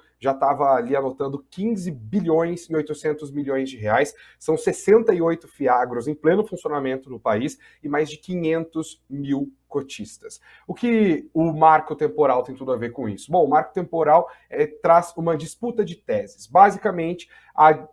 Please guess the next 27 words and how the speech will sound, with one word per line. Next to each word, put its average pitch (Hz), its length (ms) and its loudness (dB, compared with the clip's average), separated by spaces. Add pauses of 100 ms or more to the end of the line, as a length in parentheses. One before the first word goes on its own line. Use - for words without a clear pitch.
um, 165 240 -4
de 120 140 -6
um 180 100 -2
lado, 110 420 0
aqueles 151 460 -4
que - 100 -20
estabele-, 143 540 -2
que 131 320 -10
defendem 139 720 -6 (280)
que - 80 -6
haja 156 220 0
o 160 60 -4
estabelecimento 160 840 -6
de 147 140 -8
um 165 220 -6
marco 190 420 2
temporal 147 540 -2
para 151 120 -6
a 135 40 -6
demarcação 139 520 -10
de 135 120 -18
terras 127 360 -6
indígenas. 107 520 -8
E - 20 -2
esse 156 220 -6
marco 156 420 0
temporal 156 580 0